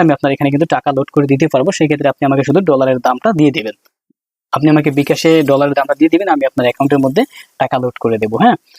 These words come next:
এটা নিয়ে আপনাদের কোনো প্রবলেম নেই, যাদের মূলত পেমেন্ট মেথডটা না আছে। আর যাদের এখানে কিন্তু এই পেমেন্ট মেথডগুলো আছে, যেমন আপনার যদি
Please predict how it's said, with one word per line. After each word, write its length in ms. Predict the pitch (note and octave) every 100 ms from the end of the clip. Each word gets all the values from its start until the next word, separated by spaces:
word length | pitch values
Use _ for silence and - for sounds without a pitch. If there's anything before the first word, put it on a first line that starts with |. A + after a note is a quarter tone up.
| _ _ E3+
এটা 120 | F#3
নিয়ে 100 | F3+
আপনাদের 200 | E3+ D#3+ D3+
কোনো 100 | D3 D3
প্রবলেম 220 | C3+ A#2+ A2+
নেই, 80 | B2
যাদের 240 | C3 F#3+ A#3
মূলত 200 | D#3+ D3+ G3+
পেমেন্ট 220 | D#3 D3 D3
মেথডটা 220 | D3 C#3+ A#2+
না 80 | C3 B2+
আছে। 160 | - - _ _ _ D3
আর 60 | C#3+
যাদের 180 | D3+ F#3
এখানে 160 | F#3 F3+
কিন্তু 140 | F#3+ D3
এই 60 | D#3+
পেমেন্ট 200 | E3 E3 D#3+
মেথডগুলো 320 | D#3 D3+ E3 D3+
আছে, 140 | D#3 C#3+
যেমন 140 | C#3+ C#3
আপনার 140 | C#3+
যদি 100 | C#3